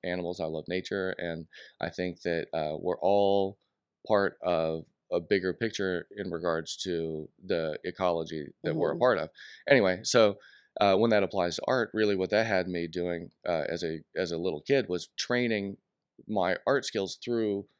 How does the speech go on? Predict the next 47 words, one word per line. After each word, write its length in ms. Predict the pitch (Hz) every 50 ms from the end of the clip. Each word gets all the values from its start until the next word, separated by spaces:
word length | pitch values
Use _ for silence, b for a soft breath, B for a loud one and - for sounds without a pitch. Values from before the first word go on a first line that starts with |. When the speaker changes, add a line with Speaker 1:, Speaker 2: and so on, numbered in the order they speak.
| _ _ -
Speaker 1:
uh, 180 | 98 92 87 80 -
drawing 380 | 90 90 98 101 101 98 101
animals, 500 | 101 104 104 101 101 101 101 98 - - -
sculpting 360 | 98 98 101 - 107 104 101
animals. 560 | 98 101 101 101 101 98 98 98 95 90 -
You 80 | - 104
know, 120 | 104 98
it 140 | - 82 104
was 140 | 104 104 101
always 220 | 117 117 113 101
expressed 400 | 104 - - - 104 98 92 -
through 160 | - 98 95 95
animals 320 | 95 95 87 82 80 78
in 60 | 80
some 140 | - 78 73
way. 120 | 69 71 - b b b b b b b b b b b b b
Um, 340 | - 98 95 87 87 87 85 -
and 180 | - 98 98 -
so 540 | - - 104 101 98 95 98 98 92 90 - -
I 140 | 87 104
was 160 | 107 107 101 110
one 120 | 113 110
of 40 | 107
the 60 | 104
few 180 | - 113 113 104
people 320 | 123 123 123 135 135 120
who 140 | 110 101 95
just 280 | 87 95 85 - -
jumped 360 | - 101 98 104 110 107 - -
into, 760 | 80 101 113 107 110 98 - - 107 101 101 98 95 92 - -
uh, 480 | 92 95 92 90 90 87 87 85 85 82 - - _ _ _ _ _ _ _ _ - -
uh, 200 | 80 87 87 80
secondary 460 | 78 - 113 107 107 101 107 104 101 95
education. 600 | 101 101 101 - - 110 120 - 131 131 131 b b b b b b -
I 40 | 95
went 260 | 92 98 98 - - - -
to 340 | 101 101 95 92 90 87 87
the 100 | 80 87
Art 120 | 90 95 95
Institute 240 | 90 - - 92
of 80 | 85 -
Pittsburgh, 440 | 104 98 - - 104 104 98 101 - -
not 240 | 104 107 104 85
really 200 | 101 107 107 104
having 280 | 95 95 95 92 90 98
any 160 | 110 120 117
idea 400 | 107 104 98 92 95 92 90 90